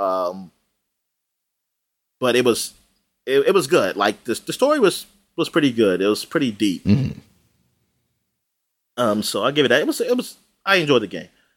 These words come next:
Speaker 1: All right, and, um, I also played some more Tiny Tina's Wonderland, 'cause I was like, I just felt like playing something that wasn't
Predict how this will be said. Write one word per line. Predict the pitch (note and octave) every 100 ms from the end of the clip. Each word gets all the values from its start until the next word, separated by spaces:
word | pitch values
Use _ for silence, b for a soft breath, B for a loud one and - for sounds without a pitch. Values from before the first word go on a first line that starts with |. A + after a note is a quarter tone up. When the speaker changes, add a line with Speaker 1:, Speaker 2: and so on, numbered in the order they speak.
| _
Speaker 1:
All | D#3+
right, | D3 B2+
and, | D#3+ D#3+
um, | D#3 D#3
I |
also | F3+ F3+
played | - E3
some | D#3
more | E3+
Tiny | - D#3+ C#3+
Tina's | - D#3+ D3 B2 A2
Wonderland, | G#2+ D#3 F3+ F#3+ F#3+ F#3+
'cause | -
I |
was | - A#2+
like, | A#2 -
I | C#3 D#3
just | D3 -
felt | D3+ B2
like | A#2+
playing | - C3 A#2+
something | - A#2+ A#2
that | G#2+ F#2+
wasn't | C3 B2+ B2+